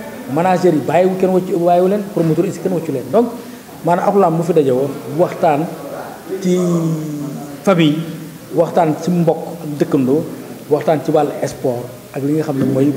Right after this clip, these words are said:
mouvement associatif. Donc, loolu mooy li nga xam ne moo na ko solo ndaje bi. Euh, depuis onze heures ba léegi ñu ngi fi, ba tisbaar passé na. Loolu mooy li nga xam ne moo ci nekk. Le promoteur, c'est un bailleur privé. Maanaam moom alalam,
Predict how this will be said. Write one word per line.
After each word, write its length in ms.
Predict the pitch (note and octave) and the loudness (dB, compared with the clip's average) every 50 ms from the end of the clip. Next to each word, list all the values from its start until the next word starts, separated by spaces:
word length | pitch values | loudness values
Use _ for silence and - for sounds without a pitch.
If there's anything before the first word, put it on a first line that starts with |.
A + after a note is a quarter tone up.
| A#2 | -2
mouvement 340 | A#2+ C3 C3+ C3 C3 C#3 C3 | -4 -2 -2 0 0 -2 -2
associatif. 420 | B2 - - - A2+ A2 - - - - - - - - - - - - - - - - - - | -4 -8 -8 -6 -6 -6 -8 -8 -14 -18 -18 -18 -18 -18 -18 -18 -20 -20 -20 -20 -20 -14 -4 0
Donc, 180 | D3+ D3+ D3 | 0 2 2
loolu 240 | - D3+ D3+ D#3+ D#3+ | 4 6 6 6 6
mooy 180 | D#3 D#3+ D#3+ D3+ | 6 4 4 4
li 60 | D3+ | 4
nga 80 | D3+ D3+ | 2 2
xam 100 | C#3 C3+ | 2 0
ne 60 | C#3 | 2
moo 80 | C#3 C#3 | 2 2
na 80 | C3+ C3 | 2 0
ko 100 | B2+ B2+ | 0 -2
solo 280 | B2 - B2+ B2 B2 | -2 -2 -2 -2 -2
ndaje 260 | B2 B2 C3 A#2 A#2 A#2 | -2 -2 -2 -2 -2 -2
bi. 120 | C#3+ G#3 B3 - - - - - - - - - - - - | -2 -4 -4 -6 -10 -16 -16 -16 -14 -14 -12 -12 -12 -8 -4
Euh, 160 | C#3 C3+ C#3 C#3 | 0 0 0 2
depuis 300 | C#3 D3+ D3+ D#3+ D#3+ E3+ - E3 | 0 0 2 4 2 2 2 2
onze 160 | D#3 D#3 C#3+ | 2 2 4
heures 80 | D3+ C#3+ | 4 2
ba 100 | C#3 C#3+ | 4 4
léegi 220 | C#3 C#3 B2 C3 | 2 2 4 2
ñu 80 | C3 C3+ | 2 2
ngi 120 | B2+ B2 | 2 0
fi, 120 | B2+ C3 E3+ G#3 - - - - - - - - - - - | 0 -2 -4 -6 -6 -10 -14 -16 -16 -16 -16 -16 -10 -2 2
ba 60 | C#3+ C#3 C3+ C#3 C#3 C3+ C3+ C3 C3 B2+ B2 B2 A#2+ A#2 A#2 A#2+ - | 4 6 6 6 6 6 4 4 2 0 -2 -2 -4 -4 -6 -6 -6
tisbaar 260 | D3 B2+ C#3+ C#3 B2+ | -4 0 0 0 0
passé 280 | - D3 C3+ C3 - B2+ | 0 -4 -4 -4 -6 -6
na. 100 | B2 E3+ G#3 - - - - - - - - - - - - - B2 | -6 -6 -8 -10 -14 -20 -20 -20 -20 -20 -20 -20 -16 -12 -10 -8 -4
Loolu 240 | B2+ C3+ C3+ C3+ C#3 | -2 0 0 0 0
mooy 160 | C#3 C#3 C3+ | 0 -2 -2
li 60 | B2+ C3+ | -4 -4
nga 100 | B2+ B2 | -6 -6
xam 80 | B2 | -6
ne 60 | B2 | -6
moo 140 | B2 D3 D3 | -4 -6 -6
ci 60 | - - | -6 -6
nekk. 480 | - - C#3 D3 C#3 - - - - | -8 -6 -6 -6 -6 -6 -6 -4 -2
Le 40 | C4 - | -2 0
promoteur, 480 | - B3 B3+ A#3 G#3+ - - E3 E3 - - - - - - - - - - - - - - - - - - - C#3 | 2 2 2 2 4 4 4 4 4 2 0 -4 -6 -6 -6 -8 -8 -10 -12 -14 -14 -16 -18 -18 -20 -18 -16 -10 -4
c'est 160 | - F#3+ F3+ | -2 0 0
un 80 | G#3+ G3+ | 0 0
bailleur 320 | E3 F#3+ F3+ F3+ F3 F3 | 2 4 4 4 4 2
privé. 300 | E3+ E3+ E3 C#3+ B2 A2 - - - - - - - - - - - - - - - - - - - - - - | 2 2 2 2 2 -2 -4 -6 -10 -12 -14 -16 -16 -18 -18 -18 -18 -18 -18 -16 -16 -16 -16 -16 -18 -18 -14 -6
Maanaam 380 | A#2+ D3 F3 F3 F#3 F#3+ G#3 G3 D#3 | -2 0 0 2 2 0 0 0 0
moom 240 | E3+ F#3 F#3 F3+ F#3 | 2 2 2 2 2
alalam, 300 | - E3+ D#3+ C#3+ B2+ A2+ | 2 2 2 2 2 -2